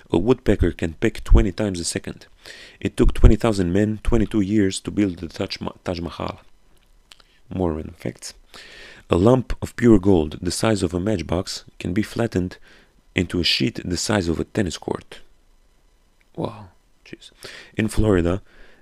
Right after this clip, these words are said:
it's legal to sing in a public place while attired in a swimsuit. Grenades were invented in China over a thousand years ago. Damn. Treći članak. Treća, treći set. There have been over seven hundred, seven thousand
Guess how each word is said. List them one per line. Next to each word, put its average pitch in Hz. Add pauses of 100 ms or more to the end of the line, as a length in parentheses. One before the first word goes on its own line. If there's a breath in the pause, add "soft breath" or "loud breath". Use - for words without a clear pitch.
it's -
legal 95
to -
sing 117
in 98
a 87
public 98
place 107
while 90
attired 95
in 90
a 87
swimsuit. - (640 loud breath)
Grenades 98
were 90
invented 87
in 82
China 95
over 92
a -
thousand 92
years 98
ago. - (480)
Damn. 98 (800)
Treći -
članak. - (1300)
Treća, -
treći -
set. - (540 loud breath)
There 107
have 95
been 117
over 110 (140)
seven 117
hundred, 98
seven 110
thousand 92